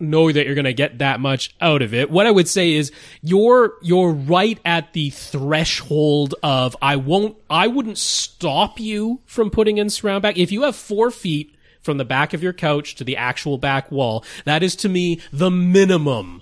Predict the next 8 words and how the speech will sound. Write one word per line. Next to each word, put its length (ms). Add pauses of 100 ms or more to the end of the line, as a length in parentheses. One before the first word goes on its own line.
(120)
amount 320
of 120
space 640 (280)
that 140
I 140
would 220
ever 580 (140)
recommend 680